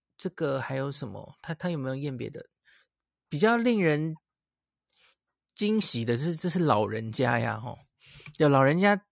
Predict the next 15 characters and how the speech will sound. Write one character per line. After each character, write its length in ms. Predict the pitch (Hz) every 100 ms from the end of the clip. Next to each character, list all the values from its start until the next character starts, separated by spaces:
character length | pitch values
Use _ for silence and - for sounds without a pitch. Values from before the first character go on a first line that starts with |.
| _
诶， 240 | - 160 190 _ _ -
因 160 | 180
为 400 | 190 180 160 117 _ _
老 120 | - 143
人 100 | 151
家 140 | 208
本 320 | 208 127 117
来 180 | 113 117
这 140 | 127 160
个， 460 | 143 127 113 107 _ _ _ _ _ _ _ _ _ _ _ _ _ _ _ _ _ _ _
这 100 | -
个 380 | 147 131 - -
免 220 | - 131
疫 80 | 147
力 340 | 160 160 120